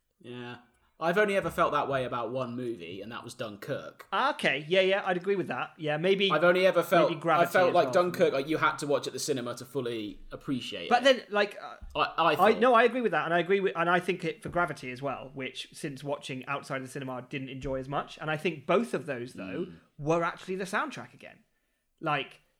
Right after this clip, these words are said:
Speaker 2: Dunkirk's soundtrack is incredibly, like, rumbly and, like, bassy and surrounding,
Speaker 1: Yeah.
Speaker 2: and the same is true for Gravity. So it's like, that's an experience. And then if you wanna watch a movie, though, you can watch that anywhere. You can watch it on your phone.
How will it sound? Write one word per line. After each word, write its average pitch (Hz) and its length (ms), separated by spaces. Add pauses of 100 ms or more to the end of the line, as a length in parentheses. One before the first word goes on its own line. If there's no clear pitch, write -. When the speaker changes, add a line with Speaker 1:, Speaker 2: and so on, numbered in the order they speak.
Speaker 2:
Dunkirk's 190 540
soundtrack 185 440
is 131 140
incredibly, 143 480
like, 127 240
rumbly 156 720
and, 127 100
like, 120 280
bassy 165 520
and 131 140
surrounding, 151 840
Speaker 1:
Yeah. 104 320
Speaker 2:
and 165 100
the 175 60
same 190 280
is 185 100
true 180 180
for 165 80
Gravity. 202 460
So 156 320 (540)
it's 170 220
like, 175 260
that's 190 260
an 185 40
experience. 196 1040 (1040)
And 160 120
then 156 340
if 156 180
you 180 80
wanna 190 100
watch 180 240
a 143 40
movie, 175 200
though, 123 300 (160)
you 160 120
can 151 80
watch 147 180
that 135 120
anywhere. 151 260
You 143 80
can 139 60
watch 143 140
it - 20
on 131 60
your 127 80
phone. 127 240